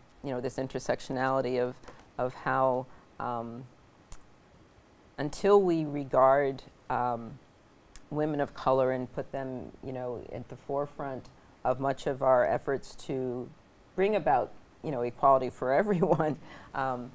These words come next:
we, we really won't see a lot of changes. And tying it also, when we think of today's disparities,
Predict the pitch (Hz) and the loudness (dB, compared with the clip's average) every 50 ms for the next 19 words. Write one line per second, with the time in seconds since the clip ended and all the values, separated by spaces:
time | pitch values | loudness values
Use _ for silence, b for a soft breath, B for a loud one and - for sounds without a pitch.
0 | - - - 147 151 143 - 131 139 131 131 131 131 131 123 117 123 117 - - | -18 -16 -10 -8 -8 -8 -6 -8 -8 -8 -6 -6 -4 -4 -4 -4 -4 -4 -6 -8
1 | - - - 131 127 120 110 - 98 127 123 123 120 113 - - 127 123 123 117 | -12 -10 -8 -6 -6 -6 -4 -4 -2 -2 -2 -2 -2 -6 -8 -8 -8 -8 -6 -8
2 | 120 120 - 147 147 143 143 - - 180 170 165 160 156 143 135 131 127 127 - | -10 -6 -4 -2 -2 -2 -4 -4 -2 -2 0 0 0 0 2 4 4 4 4 2
3 | - 131 123 120 120 113 - - - - - - 127 127 127 127 117 - 131 131 | -2 -4 -4 -4 -4 -8 -10 -12 -14 -16 -10 -8 -8 -6 -6 -6 -6 -6 -8 -4
4 | - 131 123 120 - - 160 131 135 135 135 - - 139 123 - - 117 117 117 | -4 -4 -4 -4 -6 -8 -2 -2 0 0 -2 -4 -6 -10 -10 -4 -2 -2 0 0
5 | 120 117 113 110 117 - - | -2 -4 -8 -10 -12 -14 -20